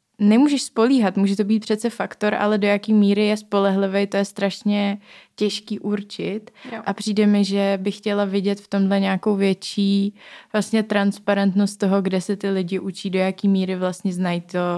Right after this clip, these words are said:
Speaker 1: tu anatomii toho těla. Víš, že jako
Speaker 2: Ja rozumiem, tiež, tiež je to za mňa shady, tiež sa ako nemôžeš nacítiť úplne, pretože nevieš, aké má ten človek obranné mechanizmy. Niekto proste môže sa začať smiať a niekto proste, jeho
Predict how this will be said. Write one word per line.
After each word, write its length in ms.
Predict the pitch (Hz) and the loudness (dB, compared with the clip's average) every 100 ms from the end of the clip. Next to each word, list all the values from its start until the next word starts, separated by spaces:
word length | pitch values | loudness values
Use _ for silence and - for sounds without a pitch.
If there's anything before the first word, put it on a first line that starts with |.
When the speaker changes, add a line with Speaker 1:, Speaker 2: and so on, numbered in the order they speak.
| 180 190 | -6 -8
Speaker 1:
tu 140 | 196 | -6
anatomii 520 | 196 180 175 175 175 | -4 -4 -4 -4 -4
toho 260 | 175 175 180 | -4 -4 -4
těla. 440 | 175 175 165 165 180 - - _ _ - | -6 -6 -6 -6 -10 -20 -20 _ _ -6
Víš, 160 | 214 | -2
že 60 | 214 | 0
jako 220 | 208 208 214 - _ - | -2 -4 -8 -12 _ 0
Speaker 2:
Ja 160 | 226 220 | 2 4
rozumiem, 480 | 226 240 226 175 180 | 4 4 4 2 0
tiež, 320 | - 196 220 | -4 -4 -6
tiež 200 | 196 185 185 | -4 0 2
je 80 | 202 | 2
to 140 | 190 175 170 101 - 175 175 | 2 2 2 0 -2 -4 0
za 160 | 170 | 2
mňa 320 | 170 170 165 180 | 4 4 2 0
shady, 640 | - 196 202 180 196 196 - - - - | 0 4 4 4 2 0 -4 -18 -18 -8
tiež 160 | - 180 | -2 0
sa 160 | 196 180 | 2 0
ako 80 | 185 180 | 4 4
nemôžeš 320 | 175 175 180 | 6 4 4
nacítiť 260 | 180 170 - | 2 2 -2
úplne, 240 | 185 185 | 0 2
pretože 320 | 175 175 180 180 | 2 0 4 4
nevieš, 320 | 170 170 175 | 4 4 2
aké 140 | 170 | 2
má 80 | 170 | 2
ten 140 | 170 170 | 2 0
človek 220 | 180 170 | 0 0
obranné 380 | - 170 165 175 | 0 2 4 6
mechanizmy. 600 | 170 170 180 170 170 170 165 | 4 2 0 0 0 0 2
Niekto 320 | 170 165 170 | 2 0 -4
proste 320 | 175 170 - | -4 -4 0
môže 300 | 175 170 175 | 2 2 0
sa 160 | 170 170 | -2 -2
začať 320 | 170 170 175 | -2 -2 -6
smiať 400 | - 175 180 - | -4 -2 -2 -2
a 20 | 175 | 0
niekto 260 | 170 170 175 | 0 -2 -6
proste, 400 | 180 170 - 175 - - - - - - - 190 | -6 -6 -4 -4 -6 -18 -18 -18 -20 -18 -2 4
jeho 340 | 185 170 180 | 6 6 4